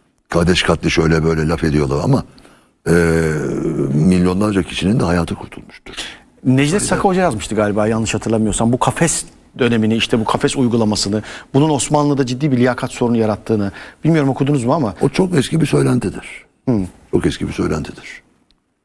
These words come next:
Speaker 1: Senoritas uygulaması, o eski bir söylentidir.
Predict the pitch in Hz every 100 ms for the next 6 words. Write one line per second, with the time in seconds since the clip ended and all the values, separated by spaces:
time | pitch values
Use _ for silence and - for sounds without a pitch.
0 | _ _ _ _ _ _ _ _ _ _
1 | _ - - - 104 101 95 101 - 80
2 | - - - - - 76 71 71 69 -
3 | - - - - - - - - - -
4 | -